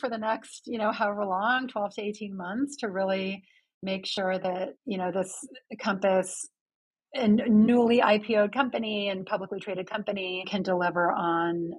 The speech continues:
sort of the expectations and responsibilities during a, you know, high pressure economic landscape. And then personally, you know, I'd like to become either chief creative officer or chief marketing officer of a brand.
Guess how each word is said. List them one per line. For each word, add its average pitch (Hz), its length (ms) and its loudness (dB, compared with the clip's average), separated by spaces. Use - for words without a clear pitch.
sort 180 200 -2
of 170 80 -2
the 180 80 0
expectations 180 840 -4
and 170 100 -6
responsibilities 170 1120 -2
during - 340 0
a, 196 300 0
you 180 140 0
know, 170 100 2
high 175 360 6
pressure 175 540 2
economic 170 440 0
landscape. 170 720 2
And 208 140 6
then 202 180 6
personally, 220 840 0
you 311 100 6
know, 330 60 6
I'd 330 100 2
like 349 200 2
to - 100 -2
become 247 720 0
either 233 220 0
chief 220 360 -4
creative 208 340 2
officer 208 440 0
or 254 120 0
chief 214 280 -4
marketing 196 420 -4
officer 196 440 -4
of 185 100 -4
a 185 60 -4
brand. 180 560 -2